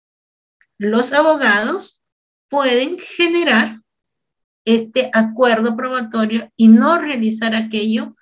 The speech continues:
que no me produce a mí mayor información acerca del grado de certeza de la información.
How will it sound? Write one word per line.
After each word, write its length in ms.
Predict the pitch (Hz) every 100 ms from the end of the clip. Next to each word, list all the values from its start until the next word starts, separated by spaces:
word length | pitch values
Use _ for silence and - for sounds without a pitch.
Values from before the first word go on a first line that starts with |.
| _ _ -
que 340 | 208 220 - - _ -
no 320 | 220 247 277
me 180 | 311 311
produce 500 | 247 233 240 262 240
a 40 |
mí 300 | 233 254 269 _ _ _ _ 214
mayor 320 | 214 220 240
información 600 | 240 240 240 226 220 220
acerca 400 | 185 196 196 220
del 140 | 220 202
grado 540 | 196 190 208 233 - _ _
de 160 | 208 208
certeza 760 | 214 208 180 - 311 427 - 185
de 120 | 160
la 80 | 156
información. 680 | 139 - 139 - - -